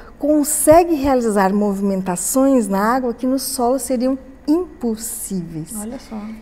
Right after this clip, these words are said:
Speaker 1: Isso traz uma sensação de capacidade gigante. É um estímulo à continuidade do tratamento.
Speaker 2: E que tipo de paciente, é,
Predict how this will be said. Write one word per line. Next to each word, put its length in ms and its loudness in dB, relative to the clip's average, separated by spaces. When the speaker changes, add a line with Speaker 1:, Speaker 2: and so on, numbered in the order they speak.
Speaker 1:
Isso 360 0
traz 440 2
uma 160 2
sensação 600 0
de 140 0
capacidade 1300 -2
gigante. 800 -2
É 80 -4
um 140 2
estímulo 640 0
à 60 2
continuidade 1000 -2
do 100 -2
tratamento. 1040 -2
Speaker 2:
E 80 -8
que 160 -8
tipo 260 -8
de 140 -6
paciente, 1120 -4
é, 520 -4